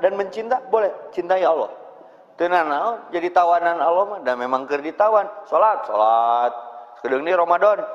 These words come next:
paruasa. Dan setiap kita adalah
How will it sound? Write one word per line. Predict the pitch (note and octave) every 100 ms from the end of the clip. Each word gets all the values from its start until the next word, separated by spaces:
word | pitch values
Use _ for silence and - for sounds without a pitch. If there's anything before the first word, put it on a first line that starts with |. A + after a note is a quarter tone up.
| -
paruasa. | G2 G#2+ G#2 G#2 A#2 A#2 B2 B2 B2+ - - - - - - _ _ _ _ _ _ _ _ _ _ _ _ _ _ _ _ _ _ _ _ _ _ _ _ _ _ _ _ _ - - - -
Dan | F2+
setiap | F2+ - G#2 -
kita | G#2 G3+ D#3+
adalah | D3+